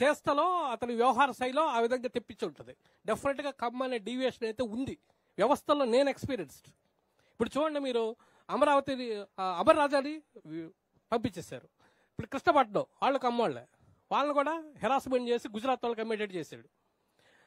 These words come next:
ఆ, ఇప్పుడు ఎన్టీఆర్ కడుపు తరుక్కుపోద్ది. ఇప్పుడు ఈ దేశంలోనే, ఆ, ఫస్ట్ యూనివర్సిటీ, హెల్త్ యూనివర్సిటీ పెట్టింది ఎన్టీ రామారావు,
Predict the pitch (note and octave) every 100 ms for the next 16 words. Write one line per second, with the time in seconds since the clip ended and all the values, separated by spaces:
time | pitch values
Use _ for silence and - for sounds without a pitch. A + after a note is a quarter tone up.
0 | _ - A#3 C4+ B3+ A3+ G3 C4 D4+ B3
1 | D#3 _ _ - - D4+ - A#3 B3 C4
2 | G#3+ C3+ _ _ _ _ _ G3 C4+ A3
3 | G3 C#4+ D#4+ D4+ C#4+ C#4 E4 E4+ _ _
4 | _ _ F#3+ - - C#4 D4 - - G3+
5 | _ _ _ _ _ F#3 D#4+ F4 - C#4
6 | D4 C4+ C4+ C#4+ C#4 B3 B3+ B3+ A3+ B3+
7 | C#4 A3+ G#3 D3+ A2+ B2+